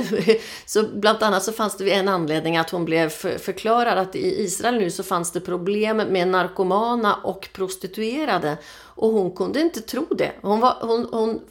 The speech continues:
hon förnekade det totalt. Det skulle aldrig kunna hända i hennes Israel. Och det känns ju lite som att Golda också, när hon inte förstår hur viktigt det är att få med dem sefardiska, de nordafrikanska judarna,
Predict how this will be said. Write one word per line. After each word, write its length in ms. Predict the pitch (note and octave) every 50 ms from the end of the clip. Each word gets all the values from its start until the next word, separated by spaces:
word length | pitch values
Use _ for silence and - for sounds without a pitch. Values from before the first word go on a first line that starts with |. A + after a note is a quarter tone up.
| - -
hon 200 | A3 A#3+ B3+ B3+
förnekade 540 | A#3+ - D4+ C#4+ C4 A#3 A3 A3+ A#3+ A3+ A3
det 140 | G#3 G3+ G3+
totalt. 560 | - - F3+ F3+ - - D#4 C#4+ - E3+ - -
Det 100 | G#3+ G3+
skulle 240 | G3+ - A3 A3 - - -
aldrig 560 | - C#4 B3 G3+ F#3 F#3+ A3+ C#4 C#4 B3 -
kunna 160 | - G3 G3
hända 480 | F#3+ G#3+ A3 G3+ F#3 F3+ E3 E3+ E3+ -
i 60 | -
hennes 580 | E3+ G3 F#3+ F3+ D#3 D3 - - - - - - - _ _ -
Israel. 600 | G3 G3 E3 - - - E3+ G3 G#3 - D#3 D#3+ - - - - - - - -
Och 80 | -
det 60 | G#3+
känns 260 | A3 - C#4 B3+ A#3+ B3+
ju 40 |
lite 240 | C4 C4+ B3 B3 A3
som 160 | A3 A3+ A3
att 160 | A3 A3 A3 G#3
Golda 380 | B3+ B3 A#3+ G#3 G#3+ A#3+ A#3+
också, 240 | A#3 F3+ - - G#3
när 120 | G#3 G#3
hon 160 | G3+ G#3 A3 A#3
inte 200 | A3+ A3 G#3 G3+
förstår 640 | - A#3 A3 - - - - - D4 E4 - G#4+ A3+
hur 160 | A3 A3+ A3
viktigt 340 | G#3+ A#3+ A#3 - - F3+ F#3+
det 100 | G3 F3+
är 40 | E3
att 80 | E3
få 100 | - -
med 460 | F#3+ F#3 F#3 G3 A3+ C4+ D4 C#4+ C4+
dem 320 | B3 B3+ A#3+ A#3 A#3+ A#3 A#3 - - - - - - - -
sefardiska, 920 | - - - A3 A3 - G#3 G3+ G3 G3 F#3+ G3 G3 F#3+ G3 - - F#3+ F3+
de 200 | F#3 G3 G3 G#3
nordafrikanska 840 | A3+ A3+ G3+ F3 F3+ F3 E3+ - F#3 F#3 F#3 F3+ F3+ E3+ - - F#3
judarna, 520 | F#3 F#3+ F#3 E3+ E3 D#3+ D#3+ D#3 D#3+ D#3+